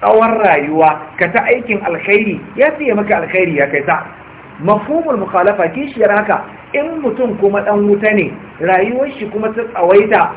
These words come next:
to muni bisa sharri ya karu a kansa. Ana fahimta wannan? Don haka kullum ka yi ƙoƙari ka zama mutum mai amfanarwa. Kamar yadda muka karanto, idan Allah subhanahu wa ta'ala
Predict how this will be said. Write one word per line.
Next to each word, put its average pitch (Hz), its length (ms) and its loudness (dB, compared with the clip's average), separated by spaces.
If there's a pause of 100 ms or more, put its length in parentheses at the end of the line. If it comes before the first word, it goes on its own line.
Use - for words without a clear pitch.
(160)
to 196 140 6
muni 220 500 0
bisa 196 380 -4
sharri 196 360 0
ya 165 200 4
karu 156 160 2
a 147 80 0
kansa. 131 240 -8 (2750)
Ana 208 240 2
fahimta 202 280 0
wannan? 196 240 2 (480)
Don 180 100 0
haka 214 200 -2
kullum 208 440 0
ka 190 80 0
yi 190 140 6
ƙoƙari 180 400 0 (260)
ka 160 140 2
zama 185 400 0 (120)
mutum 165 280 0
mai 160 80 0
amfanarwa. 147 640 -2
Kamar 180 220 0
yadda 196 100 0
muka 185 160 -4
karanto, 175 420 -2 (260)
idan 165 260 0
Allah 202 340 -2
subhanahu 175 540 -4
wa 180 100 0
ta'ala 170 560 0